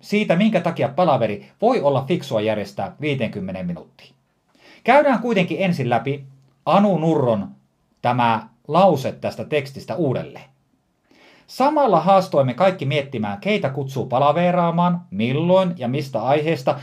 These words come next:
ja ennen kaikkea mitä tarkoitusta varten. Eli ajatellaan näin, että sä oot järjestämässä palaveria, johon on tulossa oikeasti ne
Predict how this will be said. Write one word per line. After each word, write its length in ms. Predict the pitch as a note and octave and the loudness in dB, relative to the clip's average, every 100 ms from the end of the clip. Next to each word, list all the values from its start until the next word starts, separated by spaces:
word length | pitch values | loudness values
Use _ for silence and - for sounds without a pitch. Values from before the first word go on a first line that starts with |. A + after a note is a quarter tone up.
| - | -4
ja 100 | C3+ | -2
ennen 280 | C#3+ E3 D#3 | 0 0 0
kaikkea 380 | D#3 D3+ C#3 B2 | 2 0 0 0
mitä 260 | D#3+ F3 | 2 -2
tarkoitusta 580 | D3 D#3 D3 C3+ C#3+ F3 | 2 0 0 -2 -2 -2
varten. 360 | E3 C3 - - _ _ _ _ _ _ _ _ _ _ _ _ - | 0 0 -6 -18 _ _ _ _ _ _ _ _ _ _ _ _ -2
Eli 240 | D3+ D#3+ | 0 0
ajatellaan 520 | E3 A3+ B3 A3+ E3 | 2 2 4 2 4
näin, 280 | E3+ F#3+ E3+ - - | 2 0 -2 -8 -4
että 180 | C#3+ C#3 | -2 0
sä 120 | D#3 | 0
oot 220 | F3 - - | 0 -2 -16
järjestämässä 680 | C#3+ F3 A3 A3+ - C3+ C3+ | 0 2 2 0 0 -2 -2
palaveria, 600 | C3+ F#3 F3 B2+ A#2+ A2+ - - | 0 2 4 2 0 -2 -4 -2
johon 280 | D3 D#3 E3+ | 0 2 0
on 140 | E3+ | 0
tulossa 360 | G3+ F#3+ F3+ E3 | 2 2 4 0
oikeasti 680 | F#3+ B3 A3+ F3 C3+ C3+ | 0 0 0 0 0 -2
ne 280 | A#2+ B2 A2 | -2 -2 -2